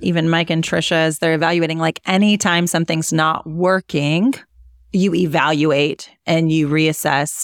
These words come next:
and you change. And unfortunately, we've not been, not we, us four, but the school district has not been evaluating what's going wrong and looking to continue to improve. It's like they're doing the Lego song, like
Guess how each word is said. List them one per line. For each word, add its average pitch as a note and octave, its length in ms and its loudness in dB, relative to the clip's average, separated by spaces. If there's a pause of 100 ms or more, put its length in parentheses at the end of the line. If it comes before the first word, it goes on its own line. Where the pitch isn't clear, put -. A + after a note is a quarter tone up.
and D#3 180 0
you C3+ 100 0
change. - 580 -4 (360)
And D#3 460 0 (300)
unfortunately, E3 840 0
we've D#3 280 0
not D#3 240 -2
been, D#3+ 380 -2 (340)
not D#3 280 0
we, D3+ 180 2
us C#3+ 200 -2
four, C#3+ 520 -2
but D#3+ 200 -2
the D#3 80 -4
school - 220 -4
district E3+ 300 -4
has F3 180 0
not F3 260 0
been E3+ 280 0 (240)
evaluating F#3+ 960 0
what's F#3 220 -2
going F3 460 0
wrong A#3 360 2
and F#3 100 2
looking F#3+ 280 0
to F#3 140 -2
continue F#3 400 0
to E3+ 100 -2
improve. G3+ 420 0
It's - 160 -4
like E3+ 200 -2
they're D#3+ 160 0
doing E3 280 2
the D3 380 2
Lego E3 360 2
song, D#3 300 -2
like D3+ 180 -2